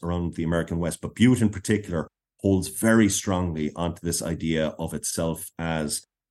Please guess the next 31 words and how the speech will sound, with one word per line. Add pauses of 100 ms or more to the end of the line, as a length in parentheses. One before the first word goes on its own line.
(340)
Irish (380)
place.
And
people
travel
all
over
the
state
of
Montana (380)
to
go
to
Butte (200)
on
Saint
Patrick's
Day.
They're
very
proud
of
their
Irish
heritage. (240)
How
it (100)
manifests
itself (420)
is